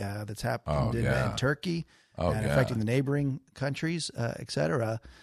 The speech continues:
Speaker 1: And again, earthquakes
Speaker 2: Yeah.
Speaker 1: and war. And, you know, here we go again, Europe. Uh,
Speaker 2: Right.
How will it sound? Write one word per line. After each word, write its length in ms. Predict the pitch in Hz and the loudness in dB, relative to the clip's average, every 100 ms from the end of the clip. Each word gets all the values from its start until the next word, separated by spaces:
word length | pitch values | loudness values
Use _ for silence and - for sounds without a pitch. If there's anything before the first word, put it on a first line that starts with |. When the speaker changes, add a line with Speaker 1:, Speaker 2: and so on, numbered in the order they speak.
| - - - | -20 -20 -8
Speaker 1:
And 100 | 120 | -4
again, 380 | 120 139 190 - | 0 2 2 0
earthquakes 760 | - 139 175 226 202 - - - _ _ - | -4 -2 0 2 0 -2 -12 -14 _ _ -6
Speaker 2:
Yeah. 200 | 69 62 - | -4 -2 -4
Speaker 1:
and 160 | - 107 | -4 0
war. 500 | 85 104 90 - - - _ _ | 2 4 4 0 -8 -20 _ _
And, 260 | 113 104 101 - - | -8 -6 -8 -16 -14
you 80 | 135 | -8
know, 180 | 107 87 | -4 -2
here 300 | 101 - 143 | -4 -2 0
we 80 | 156 | 2
go 140 | 160 | 2
again, 240 | 160 165 160 | 2 2 2
Europe. 360 | 156 190 - - - | 0 0 -4 -8 -6
Uh, 80 | 117 | 2
Speaker 2:
Right. 220 | 76 | 4